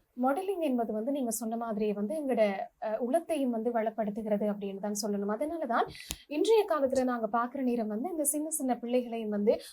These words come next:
மாடலிங் கிளாஸுக்கு அனுப்புறது வந்து நாங்க கொழும்புல நிறைய பார்க்கக்கூடிய மாதிரி இருக்கு. அது மட்டும் இல்லாம, இப்ப நாங்க ஒரு, அ, மாடலிங் கிளாஸுக்கு போய்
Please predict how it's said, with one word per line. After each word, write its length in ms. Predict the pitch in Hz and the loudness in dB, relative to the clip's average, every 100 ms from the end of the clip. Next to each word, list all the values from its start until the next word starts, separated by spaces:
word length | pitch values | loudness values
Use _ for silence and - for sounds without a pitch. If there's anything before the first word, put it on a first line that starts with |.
| - | -4
மாடலிங் 400 | 233 254 311 311 | 2 4 4 0
கிளாஸுக்கு 400 | 277 254 269 254 | -2 -4 -2 -2
அனுப்புறது 420 | 240 240 247 214 | -2 0 0 0
வந்து 160 | 208 349 | -2 -4
நாங்க 320 | 349 285 240 - - | -2 -2 -2 -6 0
கொழும்புல 400 | 277 349 359 320 - | 2 2 2 2 2
நிறைய 340 | 247 247 370 381 | 0 2 2 2
பார்க்கக்கூடிய 1000 | 247 226 240 214 202 196 196 220 208 196 | 2 2 0 0 0 -2 -4 0 2 0
மாதிரி 220 | 196 202 | -4 -2
இருக்கு. 300 | 202 185 185 - - - | -2 -2 -6 -6 -10 -2
அது 180 | 269 | 0
மட்டும் 240 | 370 370 294 | 0 -2 -2
இல்லாம, 380 | 247 202 247 554 _ - _ | 0 0 -2 -4 _ -20 _
இப்ப 220 | 330 339 | -8 2
நாங்க 220 | 403 381 381 | 2 4 2
ஒரு, 400 | 330 247 196 202 _ - | 4 6 4 -2 _ -6
அ, 180 | 214 214 | -4 -2
மாடலிங் 420 | 254 330 370 359 | 0 0 -2 -6
கிளாஸுக்கு 360 | 302 269 262 233 | -4 -2 -2 -2
போய் 480 | 226 208 202 403 | 0 2 4 2